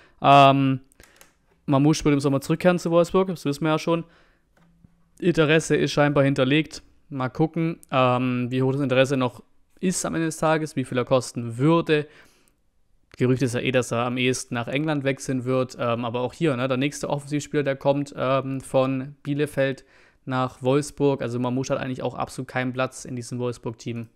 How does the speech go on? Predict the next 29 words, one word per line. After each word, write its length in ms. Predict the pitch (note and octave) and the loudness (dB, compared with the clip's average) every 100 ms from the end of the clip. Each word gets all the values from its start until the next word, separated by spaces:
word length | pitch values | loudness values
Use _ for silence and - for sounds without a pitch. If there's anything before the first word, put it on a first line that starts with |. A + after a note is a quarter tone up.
| _ | _
im 300 | - B2 A#2+ - | -8 -6 -8 -10
Sommer. 600 | - - D#3+ E3+ E3+ - _ _ _ _ _ _ _ | -6 0 2 2 0 -4 _ _ _ _ _ _ _
Wer 120 | C#3+ | -2
bei 80 | C3 | 0
uns 200 | D#3 D#3+ | 0 -2
irgendwie 200 | D3 D3 | -2 0
auch, 260 | D#3 D#3+ - - - _ _ - | 0 0 -6 -20 -20 _ _ -2
ja, 120 | C#3+ | 2
immer 180 | E3 G3+ | 2 2
mal 140 | F#3+ E3 | 2 2
wieder 120 | F#3 | 2
einen 80 | C#3 | 2
Platz 300 | D#3 E3+ F3+ | 0 2 0
hatte 160 | D#3 | 0
auf 80 | D3 | 0
der 100 | C#3+ | -2
Bank, 380 | B2 B2 F3 G3+ | 2 4 4 0
aber 180 | C#3+ C#3+ | -2 -2
auch 140 | D3+ | -2
nie 260 | C#3+ D#3 F#3 | -4 -4 -4
gespielt 400 | F#3 - F3+ E3 | -4 -4 -4 -4
ist, 200 | D#3 - | -6 -4
äh, 180 | C#3+ | -2
Ömer 260 | C#3 D3+ C#3+ | 0 -2 -2
Beyers. 520 | B2 D#3+ F#3 F3 - - - - _ | -2 0 2 0 -6 -16 -20 -20 _
Und 100 | C#3 | -2
da 140 | C3 C3 | 2 4
gab's 200 | C3 - | 2 0
auch 280 | C#3 C3 | -2 -2